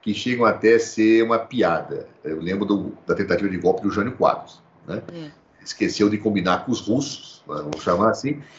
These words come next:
Speaker 1: e acabou caindo, não voltando, et cetera e tal. O Bolsonaro, acho eu, ele esperava milhões de pessoas nas ruas, porque as pessoas se alucinam, né? Quando elas vivem fechadas nas suas bolhas, então elas acham que as pesquisas são mentirosas,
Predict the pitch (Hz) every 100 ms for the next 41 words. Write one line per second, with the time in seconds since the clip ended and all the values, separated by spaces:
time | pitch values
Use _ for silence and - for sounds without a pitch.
0 | - - 370 403 440 466 - - 196 95
1 | 107 143 - 123 87 110 143 113 107 104
2 | 85 - 104 107 107 107 101 117 - -
3 | _ _ _ _ _ 294 294 302 - 131
4 | 104 127 123 95 - _ - 156 175 -
5 | - 80 80 - 127 143 147 120 90 113
6 | 143 196 78 - _ _ _ 156 196 135
7 | 180 151 92 90 85 - 92 82 76 73
8 | 73 - _ - - 139 165 151 170 190
9 | 190 - - 147 107 90 87 95 165 113
10 | 113 110 107 - 101 90 90 - 92 -
11 | 87 85 - 78 - - - - _ 113
12 | 120 143 151 107 117 127 113 98 117 104
13 | - 101 - 101 90 - 82 78 82 120
14 | 160 151 135 120 117 113